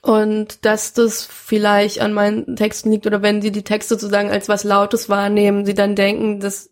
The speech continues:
ich müsste irgendwie eins achtzig sein oder so. Ich hab das schon sehr häufig gehört. Also gerade am Anfang, als ich jetzt noch nicht manchmal bei irgendwelchen Fernsehsachen war oder so, wo man ja dann sieht, wie groß jemand ist, sondern wo Leute dann halt die Texte kannten und dann halt dachten, ich müsste irgendwie groß sein. Und,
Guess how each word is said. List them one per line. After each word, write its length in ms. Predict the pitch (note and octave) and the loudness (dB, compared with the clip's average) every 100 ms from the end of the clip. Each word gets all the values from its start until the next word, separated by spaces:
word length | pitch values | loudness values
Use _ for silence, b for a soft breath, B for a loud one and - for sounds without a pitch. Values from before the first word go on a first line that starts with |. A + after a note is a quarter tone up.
| - | -12
ich 160 | G3 | -10
müsste 560 | A3+ A3 - G#3+ G3+ G#3 b b b b b b | -6 -6 -4 -2 -2 -4 b b b b b b
irgendwie 500 | - G#3+ G#3+ G#3+ G3 | 0 2 2 2 2
eins 200 | G3+ F#3+ | 2 0
achtzig 300 | G3 F#3 G#3+ | -2 -6 -6
sein 260 | - G3+ G3+ | -2 -2 0
oder 140 | G3 G3 | -2 -2
so. 100 | G3 B B B | -4 B B B
Ich 140 | G#3+ | -2
hab 140 | A3 A3+ | -2 -2
das 120 | - | -2
schon 180 | G3+ G3 | 0 2
sehr 200 | G3+ G3 | 2 2
häufig 320 | G3 F#3+ - | 2 0 -4
gehört. 400 | F#3+ E3+ F3+ F3+ | -2 0 -2 -2
Also 340 | F#3+ F#3+ F#3+ - - | -2 -2 -2 -6 -8
gerade 360 | - G3+ G3+ G#3 | -2 0 0 -2
am 180 | G3 | -2
Anfang, 500 | G3 F#3+ G#3+ G#3 G3 - | 0 0 0 -2 -2 -2
als 520 | G3 G3 - - _ | -2 -2 -10 -12 _
ich 100 | - | -2
jetzt 220 | G#3+ G#3 G#3 | 0 0 2
noch 100 | F#3+ | 4
nicht 480 | A3 A#3 - - - | 2 2 -4 -12 -18
manchmal 560 | - A#2+ G3 G#3 G#3+ G3 | -12 -4 -2 -2 -2 -2
bei 60 | |
irgendwelchen 320 | G3 G3+ F#3+ F#3+ | 0 0 0 0
Fernsehsachen 580 | G3 G3+ G3+ F#3+ F3+ | 2 2 2 0 0
war 140 | F#3+ G3 | 0 0
oder 160 | G3 | 0
so, 100 | F#3+ | -2
wo 60 | F#3+ | -2
man 180 | F#3+ F#3+ | 0 0
ja 60 | F#3+ | 0
dann 160 | F#3+ | 2
sieht, 220 | F#3+ G3 | 0 -2
wie 40 | G#3 | -8
groß 240 | - G3 | -6 -4
jemand 240 | G3 F#3+ G3 | -2 -4 -4
ist, 160 | - B B B B | -8 B B B B
sondern 340 | G3 F#3+ G3 | 0 2 2
wo 80 | G3 | 2
Leute 280 | G3 F#3+ G3+ | 2 2 0
dann 160 | G3 | 0
halt 120 | F#3 F#3+ | 0 0
die 80 | |
Texte 300 | - F#3+ - | -2 -2 -4
kannten 280 | F#3+ F#3+ G3 | -4 -2 -2
und 120 | G3 | -2
dann 120 | F#3+ F#3+ | 0 0
halt 160 | G3 | 0
dachten, 220 | G3 F#3+ | -4 -4
ich 100 | F#3+ | -10
müsste 240 | G#3+ G3 G#3+ | -8 -6 -4
irgendwie 160 | A3+ | -2
groß 240 | A3+ C#4 C#4 | 0 0 0
sein. 160 | A3 | -2
Und, 140 | A3 | -2